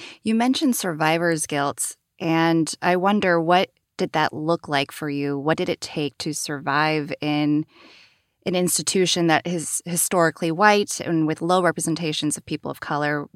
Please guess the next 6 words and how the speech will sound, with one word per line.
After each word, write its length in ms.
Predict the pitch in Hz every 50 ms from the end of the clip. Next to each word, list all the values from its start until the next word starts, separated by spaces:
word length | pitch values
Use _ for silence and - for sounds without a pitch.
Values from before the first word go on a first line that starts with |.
| - _
What, 400 | - 170 165 165 175 185 185 - - _ _ _ _ _ _ _ _ _ _ _ _ _ _ _ _
what 180 | _ 185 190 196
do 60 | 247
people 300 | 220 - 233 214 - 196
need 220 | 185 175 180 175 -
to 180 | - - 185